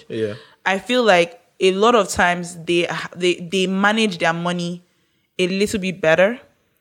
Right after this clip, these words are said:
Speaker 2: And I might be wrong. This might
Speaker 1: Well
Speaker 2: be, and I feel like it's because
Speaker 1: Yeah.
Speaker 2: of the experience of here.
Speaker 1: Yeah.
Speaker 2: Do you understand?
Speaker 1: Yeah.
Speaker 2: So I feel like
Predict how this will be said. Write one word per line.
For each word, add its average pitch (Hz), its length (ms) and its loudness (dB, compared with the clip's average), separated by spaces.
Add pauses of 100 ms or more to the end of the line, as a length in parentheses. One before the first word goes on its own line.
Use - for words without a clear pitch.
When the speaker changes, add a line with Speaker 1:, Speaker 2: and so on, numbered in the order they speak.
(1000)
Speaker 2:
And 185 160 4
I 180 60 4
might 180 140 4
be 175 120 0
wrong. 175 440 0
This 214 180 -4
might 180 100 6
Speaker 1:
Well 117 360 8
Speaker 2:
be, 123 120 -8
and 226 160 4
I 233 80 4
feel 320 180 2
like 233 260 2
it's 208 200 -2
because 180 920 2 (160)
Speaker 1:
Yeah. 113 200 6
Speaker 2:
of 170 480 4 (480)
the - 120 -6
experience 185 520 -2
of 156 200 -6
here. - 380 -12 (220)
Speaker 1:
Yeah. 127 280 6
Speaker 2:
Do 170 160 -2
you 202 40 6
understand? 165 500 0
Speaker 1:
Yeah. 110 80 2
Speaker 2:
So 143 200 2
I 220 140 4
feel 302 240 0
like 180 280 4